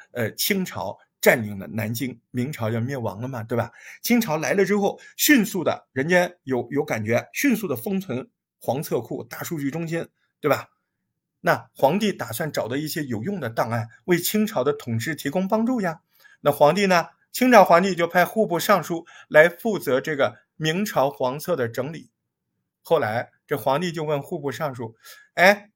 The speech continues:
这个，这个他们明朝的黄册里有没有什么价值的资料啊？”这户部尚书就苦笑，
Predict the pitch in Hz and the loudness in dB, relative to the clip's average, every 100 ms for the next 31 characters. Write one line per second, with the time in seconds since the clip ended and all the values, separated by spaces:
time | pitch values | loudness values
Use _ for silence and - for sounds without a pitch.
0 | - 208 202 190 185 - _ - 185 180 | -4 2 4 4 2 -10 _ -6 -2 0
1 | 196 190 180 165 185 180 165 165 151 175 | 0 -2 -2 -4 -2 0 0 0 -2 -2
2 | 180 147 139 156 170 156 151 208 175 147 | -4 -4 -4 -4 -4 -4 -4 0 0 0
3 | 139 131 - 165 151 120 113 _ _ _ | -4 -6 -6 -2 0 -2 -6 _ _ _
4 | _ _ - 143 185 147 127 151 123 127 | _ _ -12 -10 -8 -8 -6 -6 -4 -6
5 | 117 - - 107 - 127 - | -6 -10 -12 -14 -8 -6 -8